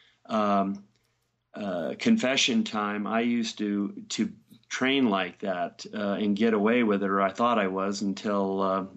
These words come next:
I had some, uh, extreme candida issues finally rose up because of all the sugar I was consuming. And I thought I could get away with it because I was so-called, uh, fit and an athlete. But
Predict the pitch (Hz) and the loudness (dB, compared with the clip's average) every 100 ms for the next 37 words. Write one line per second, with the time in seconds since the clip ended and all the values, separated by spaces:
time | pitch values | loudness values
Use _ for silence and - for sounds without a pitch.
0 | - 101 101 107 98 - 98 95 92 90 | -8 -4 0 0 0 2 2 2 0 -4
1 | - - - - 107 - 127 123 113 110 | -6 -12 -10 -4 0 2 4 4 4 2
2 | 113 101 101 123 120 95 107 - 104 92 | 2 4 4 4 4 0 0 0 0 -2
3 | - 107 107 104 101 101 - - - _ | 0 0 0 0 -2 -4 -12 -20 -20 _
4 | - 104 107 107 101 104 104 107 101 117 | -4 2 4 2 2 0 0 -4 -4 0
5 | 107 104 101 104 101 98 - 117 117 98 | 0 0 0 0 2 0 0 0 2 2
6 | 98 95 98 - 95 95 - 101 90 85 | 2 0 -4 -6 -6 -6 -2 -2 -2 -8
7 | - _ - - _ _ - 117 107 107 | -14 _ -20 -20 _ _ -2 2 4 4
8 | 110 107 107 127 120 107 - 107 117 113 | 4 2 2 2 2 0 -4 -6 -2 0
9 | 104 113 127 117 104 113 113 104 104 107 | 2 2 2 0 0 -2 -4 -10 -4 -4
10 | 104 98 - 107 104 98 95 98 - 107 | -2 -4 -4 -2 -2 -2 -2 -2 -2 -2
11 | 98 - 104 98 95 92 95 90 95 - | -2 0 0 2 0 0 -2 -4 -6 0
12 | 110 110 110 101 95 95 117 123 - 92 | 2 2 -2 -6 -4 -2 0 -2 -4 -6
13 | 82 - - 101 - | -6 -8 -4 -4 -4